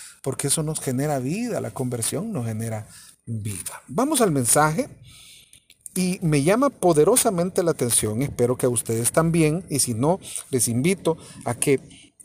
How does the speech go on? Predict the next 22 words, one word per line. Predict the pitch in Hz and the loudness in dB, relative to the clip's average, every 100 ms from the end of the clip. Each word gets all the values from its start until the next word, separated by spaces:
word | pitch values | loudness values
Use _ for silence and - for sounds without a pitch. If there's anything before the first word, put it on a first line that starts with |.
| _ | _
pongamos | - 220 294 262 | 2 4 4 4
un | 240 | 4
poco | 214 185 | 4 4
de | |
atención | 165 156 139 156 131 | 4 4 2 0 0
del | 139 | 0
versículo | 135 135 190 185 151 | 2 2 2 4 4
uno. | 123 113 107 | 4 2 2
Miren, | 170 175 110 | 4 2 2
miren | 135 196 | 0 0
qué | 190 | 0
interesante. | 180 170 - 110 - - - - - - _ _ _ _ _ _ - | 0 2 2 -2 -6 -14 -18 -20 -20 -20 _ _ _ _ _ _ -6
Dice, | 151 185 160 - - - | 0 2 2 -2 -14 2
publicanos | 175 170 170 - 170 185 202 196 | 4 4 4 6 6 6 4 2
y | |
pecadores | 185 190 175 165 185 202 | 2 2 4 6 6 6
se | 196 | 4
acercaban | 170 160 - 175 190 | 4 4 4 4 4
a | 175 | 2
Jesús | 165 - 262 - - - - _ _ | 2 2 0 -2 -12 -20 -20 _ _
para | 277 294 302 294 294 | 4 6 6 6 6
escucharle. | 294 - - 294 - 294 294 285 269 220 113 90 | 4 2 0 0 2 2 2 2 4 4 2 -6